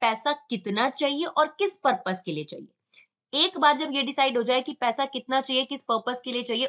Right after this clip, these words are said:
उसके बाद हम सेकंड स्टेप पर जाते हैं कि पैसा कहाँ से लिया जाए, यानी सोर्स कहाँ से होगा,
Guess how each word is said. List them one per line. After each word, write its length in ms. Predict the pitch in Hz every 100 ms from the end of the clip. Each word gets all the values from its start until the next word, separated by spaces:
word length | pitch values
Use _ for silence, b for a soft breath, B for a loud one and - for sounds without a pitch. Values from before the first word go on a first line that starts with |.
| -
उसके 320 | 269 - 330
बाद 220 | 285 294
हम 100 | 285 311
सेकंड 440 | - 262 262 320
स्टेप 260 | 320 269 -
पर 120 | 269
जाते 300 | 233 208 202
हैं 100 | 254
कि 60 | 302
पैसा 340 | - 247 285 302 -
कहाँ 340 | 226 196 240 247
से 200 | - 220
लिया 300 | 185 165 160
जाए, 220 | 156 175 b b -
यानी 180 | 262 311
सोर्स 640 | - 320 277 277 277 -
कहाँ 280 | 233 208 185
से 160 | 185
होगा, 260 | 175 139